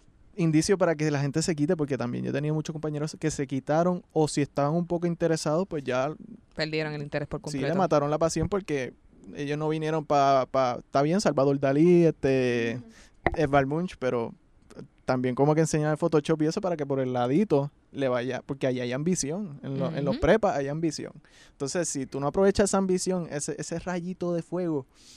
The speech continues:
Speaker 1: entonces, pues lo va, lo va a apagar. ¿Y de, de qué vale?
Speaker 2: <laughs> Están echando agua, bendito. ¿Ustedes qué opinan? ¿Ustedes se sienten preparados si hoy les dicen,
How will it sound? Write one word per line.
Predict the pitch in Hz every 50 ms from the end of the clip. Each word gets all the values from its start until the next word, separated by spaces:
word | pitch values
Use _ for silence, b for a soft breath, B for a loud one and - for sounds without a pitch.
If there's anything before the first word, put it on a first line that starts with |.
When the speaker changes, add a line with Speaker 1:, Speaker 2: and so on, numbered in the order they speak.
| B B -
Speaker 1:
entonces, | 127 120 139 135 131 - 165 165 156 139 - _ _ _ - _ _ _
pues | - 131
lo | 127 123 120
va, | 123 - - -
lo | 73 71 - -
va | -
a | -
apagar. | - 147 170 156 165 202 254 233 214 196 _ _
¿Y | - - 143 139
de, | 139 139 135 135 139
de | 139 - 135
qué | 139 151
vale? | 151 151 143 135 131 127 131 - -
Speaker 2:
<laughs> | - -
Están | 165 - - 156
echando | 170 180 - 240 208 226 233 226 185 156 151
agua, | 151 165 180 180 170 156 143
bendito. | 135 135 135 135 135 139 151 165 175 147 156 143 135 147 B B B B B B B B B B B B - _ _ _ - - _ _
¿Ustedes | - 196 190 - - _ - 214 220 233 247 247 - -
qué | - - - 220
opinan? | 214 220 - - 202 190 156 143 139 - -
¿Ustedes | - 160 - - 156 170 180
se | - 214
sienten | - - 202 190 202 - 214 208
preparados | 196 - 180 170 - 156 165 165 165 160 160 151
si | - - 156 143
hoy | - - 170 180 185 190
les | 190 165 156
dicen, | 165 165 - 196 175 175 170